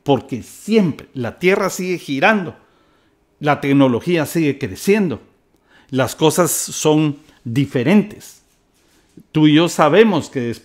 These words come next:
entrando en esta pandemia, obligatoriamente, todos, nos, a todos nos mandaron de regreso, ¿verdad? A la salida. Y todos tuvimos que cambiar los métodos de comunicación. Eso es una de las razones por las cuales nosotros tenemos un programa todos los días.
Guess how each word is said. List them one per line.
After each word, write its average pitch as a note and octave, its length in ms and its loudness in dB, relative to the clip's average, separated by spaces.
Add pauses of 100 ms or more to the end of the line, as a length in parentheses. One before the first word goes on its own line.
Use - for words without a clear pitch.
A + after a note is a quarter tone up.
(540)
entrando D#3+ 460 0
en E3 40 0
esta D3+ 240 -2
pandemia, E3 500 0
obligatoriamente, D3 1200 0 (440)
todos, F#3+ 500 4 (640)
nos, C3 260 2
a B2+ 200 -4
todos G3+ 260 8
nos B2+ 80 2
mandaron D3 400 2
de B2+ 120 0
regreso, C3+ 500 -2
¿verdad? G3 320 0 (220)
A B2 100 -6
la A2+ 100 -6
salida. C#3+ 480 -2 (800)
Y D3 140 -2
todos G3+ 360 2
tuvimos E3 320 0
que D#3+ 120 -2
cambiar D3+ 320 0
los D3 120 2
métodos C#3 520 -4
de A2+ 120 -10
comunicación. A#2 760 -4
Eso C3+ 200 -4
es A#2 80 -4
una D3+ 180 2
de D#3+ 60 6
las C#3+ 140 6
razones F3 440 -2
por D#3 140 -6
las B2 160 -2
cuales C#3+ 260 -2
nosotros C#3+ 340 -2
tenemos C3+ 320 -4
un C#3 80 -4
programa B2 420 -4
todos A#2 220 -10
los G#2 140 -14
días. G#3+ 420 -8